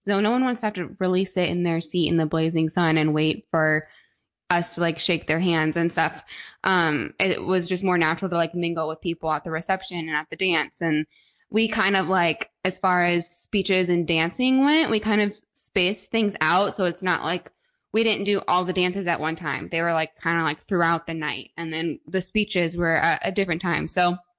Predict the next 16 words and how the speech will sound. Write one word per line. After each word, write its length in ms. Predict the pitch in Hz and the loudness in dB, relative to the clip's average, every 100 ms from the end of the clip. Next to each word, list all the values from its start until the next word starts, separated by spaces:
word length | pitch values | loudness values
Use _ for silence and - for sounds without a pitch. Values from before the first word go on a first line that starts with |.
| _ _ _ - | _ _ _ -4
we 140 | 226 240 | 0 2
kind 220 | 247 277 | 2 4
of 80 | 294 | 4
mixed 340 | 247 226 - | 4 2 -2
it 80 | 190 | 0
up 180 | 165 165 | 0 -2
a 40 | |
little 220 | 196 202 | -4 -4
bit, 280 | 196 233 233 | 0 0 2
which 200 | 208 185 | -2 0
I 120 | 160 | 0
thought 280 | 165 190 - | 0 -2 0
was, 180 | 185 185 | -2 -2
like, 280 | 180 170 - | -4 -4 -4
fun 360 | 170 170 180 190 | 0 0 0 -2
and 460 | - 180 170 165 | -4 -4 -2 -4